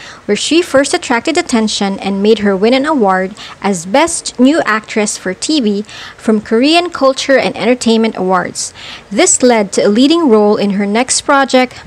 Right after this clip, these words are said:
Playful Kiss, the Korean adaptation of the popular manga Itazura na Kiss. Though it received low ratings in Korea,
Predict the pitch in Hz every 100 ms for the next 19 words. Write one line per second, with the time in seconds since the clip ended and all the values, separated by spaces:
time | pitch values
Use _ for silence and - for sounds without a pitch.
0 | - 277 302 339 349 - 277 180 - -
1 | - - - 214 - 233 269 320 285 233
2 | 294 294 233 214 202 196 175 185 220 220
3 | 294 339 339 233 214 196 196 208 208 180
4 | 254 262 269 262 - 196 - - - -
5 | - - - - 220 214 - 208 - 208
6 | 185 247 320 330 339 349 392 381 381 285
7 | 226 208 214